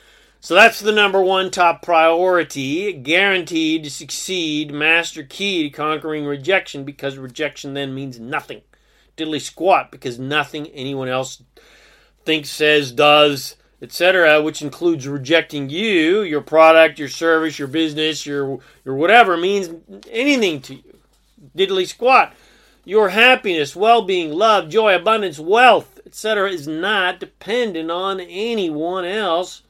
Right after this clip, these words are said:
and what they think, say, or do. It only depends on you, and that's all you need to create absolutely anything you desire. It's just you, baby.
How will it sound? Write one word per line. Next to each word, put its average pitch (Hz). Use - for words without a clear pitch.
and 165
what 208
they 175
think, 190
say, 180
or 185
do. 175
It 165
only 202
depends 180
on 190
you, 175
and 127
that's 180
all 185
you 180
need 190
to 151
create 160
absolutely 175
anything 147
you 156
desire. 139
It's -
just 151
you, 185
baby. 156